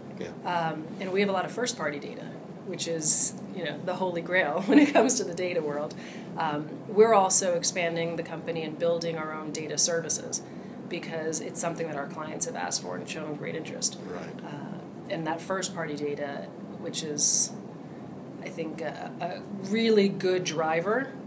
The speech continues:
Speaker 2: um, is most important.
Speaker 1: Yeah. Now, presumably, you can get the first-party data. You can ingest that from your clients because hopefully they have that.
Speaker 2: <laughs>
Speaker 1: Uh, <laughs> yeah.
Speaker 2: We hope. <laughs>
Speaker 1: Can, are you also bringing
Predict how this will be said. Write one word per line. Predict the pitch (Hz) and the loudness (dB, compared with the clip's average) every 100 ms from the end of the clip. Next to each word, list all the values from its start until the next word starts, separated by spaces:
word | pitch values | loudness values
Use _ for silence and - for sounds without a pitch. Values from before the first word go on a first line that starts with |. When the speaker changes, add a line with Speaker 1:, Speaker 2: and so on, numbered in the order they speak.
| - - - - - | -12 -14 -12 -12 -8
Speaker 2:
um, | 151 143 139 139 - - - - - - | -6 -4 -6 -6 -10 -12 -12 -12 -12 -4
is | 180 - - - 180 | 2 4 4 2 -2
most | 185 180 - | 0 2 2
important. | 143 135 - - - - - | 0 -6 -8 -10 -12 -12 -6
Speaker 1:
Yeah. | - - - - - | -6 -6 -10 -10 2
Now, | 143 | 4
presumably, | 131 135 135 156 156 135 131 | 4 4 6 8 8 8 8
you | 127 | 8
can | 123 123 | 4 4
get | 127 123 | 6 4
the | - | 0
first-party | - 123 113 - 113 113 104 | 2 4 4 2 0 2 0
data. | 107 107 | 0 0
You | 120 | 0
can | 127 117 | 0 2
ingest | 123 117 - | 2 2 0
that | 110 110 - - - | -2 -2 -8 -12 4
from | 151 160 | 8 10
your | 123 98 | 8 4
clients | 110 98 131 - | -2 -2 -2 -4
because | 101 117 104 - - - - - - - | -4 -2 0 -2 -8 -12 -12 -10 -10 -4
hopefully | 123 123 113 107 | -2 -2 -4 -2
they | 98 | -2
have | - 135 139 - | 0 0 0 0
that. | 92 127 139 | -2 -4 -6
Speaker 2:
<laughs> | - - - - | -8 -8 -8 0
Speaker 1:
Uh, | 127 - - - | 0 2 8 8
<laughs> | - | 8
yeah. | 170 202 | 8 8
Speaker 2:
We | 220 311 | 6 6
hope. | 320 240 208 - | 8 8 8 6
<laughs> | |
Speaker 1:
Can, | 277 294 285 - 330 208 330 233 220 | 6 8 10 10 12 10 12 12 12
are | - 180 190 | 10 10 10
you | 202 208 | 10 8
also | 196 - 190 | 6 10 10
bringing | 170 160 165 | 10 6 6